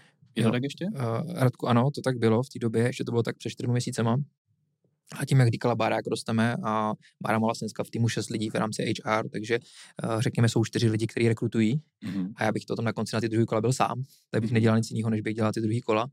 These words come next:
Speaker 2: Teď jsme postupně, eh, to udělali tak, že vlastně všichni lidi, kteří chodí jako na part-time, na D P P čko, tak už jsem nedělal druhý kola. A potom, protože máme velice dobrýho obchodního ředitele Ivana Macha, tak, který už je ve firmě více jak dva roky,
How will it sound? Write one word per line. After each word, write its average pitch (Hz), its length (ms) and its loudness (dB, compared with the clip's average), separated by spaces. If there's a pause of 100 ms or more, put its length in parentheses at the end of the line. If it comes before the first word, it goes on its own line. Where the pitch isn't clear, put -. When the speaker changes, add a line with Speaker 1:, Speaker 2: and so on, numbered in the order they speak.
(480)
Speaker 2:
Teď 113 140 -6
jsme 131 100 2
postupně, 123 600 0
eh, 107 280 -2
to 123 120 -4
udělali 117 300 2
tak, 107 220 -2
že 107 100 -4
vlastně 107 320 -4
všichni 110 340 -6
lidi, 107 160 0
kteří 110 180 -2
chodí - 200 0
jako 107 220 2
na 101 80 0
part-time, 113 500 -2
na 107 100 -2
D 107 100 -8
P 117 120 -8
P 120 160 -2
čko, 127 300 -2 (120)
tak 107 160 -12
už 113 120 -10
jsem 113 100 -6
nedělal 110 220 0
druhý 127 180 0
kola. 139 280 4 (580)
A - 80 -12
potom, 120 260 -4
protože 110 240 -4
máme 113 240 2
velice 110 220 -2
dobrýho 113 220 2
obchodního 113 340 -2
ředitele 110 300 -2
Ivana 110 200 0
Macha, 135 320 2 (600)
tak, 113 420 0
který 113 220 -2
už - 100 -8
je 117 80 0
ve 110 80 2
firmě 110 180 0
více 107 140 -2
jak 113 80 -2
dva 117 100 2
roky, 123 380 0